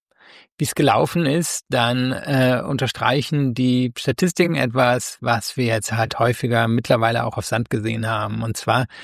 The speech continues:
dass dieser Return nicht gut genug ist, um oben mitzuhalten. Er hat jetzt ein, zwei Wochen in diesem Jahr gehabt, wo es für ihn gelaufen ist, aber viele Wochen, wo der Return wirklich nicht gut genug war. Und hat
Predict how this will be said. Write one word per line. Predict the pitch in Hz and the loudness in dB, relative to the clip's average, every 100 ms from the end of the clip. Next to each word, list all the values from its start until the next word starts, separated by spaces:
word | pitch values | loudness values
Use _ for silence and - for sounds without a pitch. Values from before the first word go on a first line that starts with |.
| - - - | -16 -18 -6
dass | 123 110 | -4 -4
dieser | - 117 127 | -2 2 4
Return | 120 113 - 113 117 127 139 139 170 | 2 0 0 0 2 2 2 0 -2
nicht | 120 117 - | 2 2 0
gut | - 120 | -4 -2
genug | 127 120 104 | 2 2 0
ist, | 113 - | -6 -6
um | - 117 107 104 | -2 0 0 0
oben | 127 113 | 0 2
mitzuhalten. | 113 - 104 104 101 110 | 0 0 -2 -2 -4 -4
Er | |
hat | 110 117 | -2 0
jetzt | 127 - | -2 0
ein, | 131 160 | -2 2
zwei | 160 117 | 2 2
Wochen | - | 2
in | 147 | 0
diesem | 139 127 135 | 0 0 2
Jahr | 123 135 | 2 2
gehabt, | 143 143 | 2 2
wo | 143 | 2
es | 127 | 2
für | 131 | 0
ihn | 120 | 0
gelaufen | 110 117 147 165 | 2 0 0 0
ist, | 165 165 | 0 -2
aber | - 123 | 0 -2
viele | - 131 117 | 0 -2 2
Wochen, | 127 - 147 143 - - - - | 2 2 0 0 -6 -16 -18 -6
wo | 113 117 120 | 0 4 4
der | 120 117 | 4 2
Return | 117 107 - 113 107 117 107 104 | 2 -2 -2 0 2 2 -2 -2
wirklich | 117 117 - 110 - | 2 2 0 -4 -2
nicht | 113 - | -4 -2
gut | 110 - | -6 -4
genug | 107 101 - | -4 -2 -2
war. | 101 - | -4 -6
Und | 196 120 113 110 110 _ _ _ _ _ _ _ _ _ _ - - | -4 0 2 2 -2 _ _ _ _ _ _ _ _ _ _ -20 -4
hat | 120 | -4